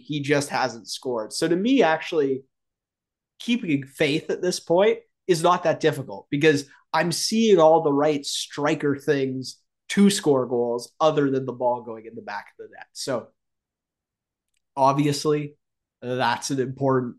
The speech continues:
role of a striker, is the ball actually finding the back of the net. But just in terms of hold-up play, off-ball movement,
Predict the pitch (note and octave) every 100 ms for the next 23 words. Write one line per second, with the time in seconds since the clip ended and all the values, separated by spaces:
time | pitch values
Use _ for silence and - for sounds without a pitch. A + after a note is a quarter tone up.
0 | - C3 B2 C#3+ C#3+ C#3 C#3+ - D3+ D#3+
1 | G#3 F#3 B2+ - B2 A#2 B2 A#2+ C3 -
2 | B2 A#2 C#3+ B2+ D3 D#3 D#3+ D#3+ E3 F3+
3 | F3 F3+ G3+ G#3+ - - B2 _ _ _
4 | _ _ - C#4 C#4+ F#3 G3 G#3 E3+ -
5 | - C#3 C#3+ D3+ - - D3 C#3+ C#3 -
6 | D3+ E3 - C#3+ C3 A2+ C3 C#3+ C#3 C#3